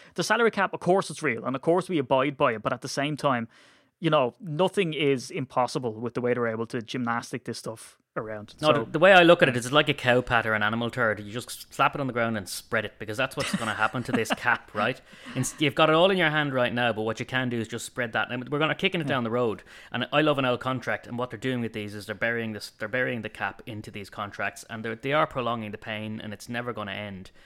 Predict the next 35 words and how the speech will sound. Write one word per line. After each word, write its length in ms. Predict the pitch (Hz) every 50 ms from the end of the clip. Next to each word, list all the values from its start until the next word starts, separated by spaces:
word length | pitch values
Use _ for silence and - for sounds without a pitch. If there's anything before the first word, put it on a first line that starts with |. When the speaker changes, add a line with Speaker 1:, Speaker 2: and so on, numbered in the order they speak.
| - - -
Speaker 1:
Hmm. 140 | 131 123
Speaker 2:
But 100 | 117 113
that's 180 | - 123 - -
just 200 | - 123 110 -
the 60 | 117
reality 340 | 113 110 110 107 101 101 110
we 80 | 113 123
live 120 | 139 127
in. 160 | 117 104 104 - - -
But 100 | 117 117
as 140 | 120 117
we 100 | 127 135
said 240 | 131 - 151 156 147
last 240 | 139 120 117 - -
week, 220 | 104 101 104 - _ _ _ - _ _ -
yes, 260 | 117 127 135 - - -
it's 160 | - 139 -
an 100 | 139 127
illusion 400 | 127 131 143 156 180 180 170 165
in 80 | 151 143
the 80 | 131 117
sense 260 | - 127 123 117 -
of 220 | 123 113 110 - - - - - - - -
that 160 | - 123 131 127
horrible 440 | - - 139 135 135 127 123 113
figure 380 | 104 - - 131 131 127 120 110
that 160 | 98 104 -
we 100 | 107 107
see 240 | 101 - - 117 107
that 120 | 101 104
we 100 | 107 110
have 220 | 98 110 117 110 -
to 80 | -
get 120 | - 104 101
under. 340 | 117 123 117 104 104 98